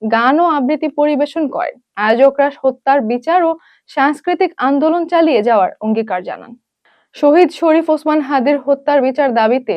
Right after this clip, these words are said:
ঢাকা শাহবাগে সর্বাত্মক অবরোধ শুরু করেছে ইনকিলাব মঞ্চ। রোববার দুপুরের আগে বিক্ষোভকারীরা শাহবাগে জড়ো হন। পরে মোড় বন্ধ করে দিলে সব ধরনের যান চলাচল বন্ধ হয়ে যায়। অবরোধে স্লোগানে উত্তাল হয়ে ওঠে এলাকা।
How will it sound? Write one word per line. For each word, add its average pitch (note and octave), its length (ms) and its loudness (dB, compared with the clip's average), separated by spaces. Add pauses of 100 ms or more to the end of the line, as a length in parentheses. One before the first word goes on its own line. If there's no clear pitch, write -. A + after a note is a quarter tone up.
ঢাকা G#3 320 -6
শাহবাগে A3+ 480 -4
সর্বাত্মক C#4+ 580 -2
অবরোধ C4 340 4
শুরু D4+ 260 -4
করেছে B3 300 0
ইনকিলাব A3+ 420 -2
মঞ্চ। E3 220 -16 (600)
রোববার A#3+ 420 6
দুপুরের C4 480 6
আগে A3+ 300 0
বিক্ষোভকারীরা G#3+ 760 -2
শাহবাগে C#4+ 480 -2
জড়ো C4+ 280 2
হন। A3 200 -10 (280)
পরে G#3+ 200 4 (140)
মোড় A#3+ 240 0
বন্ধ G#3+ 240 2 (140)
করে D4+ 200 0
দিলে C4+ 260 0
সব A3 260 -6
ধরনের A3 360 -4
যান G#3 220 -2
চলাচল A3 360 -4
বন্ধ A#3+ 300 -2
হয়ে A#3 240 -8
যায়। - 120 -10 (460)
অবরোধে C#4+ 420 6
স্লোগানে D4+ 440 2
উত্তাল E4 320 0
হয়ে C#4+ 260 2
ওঠে F#4+ 180 -4 (100)
এলাকা। - 260 -10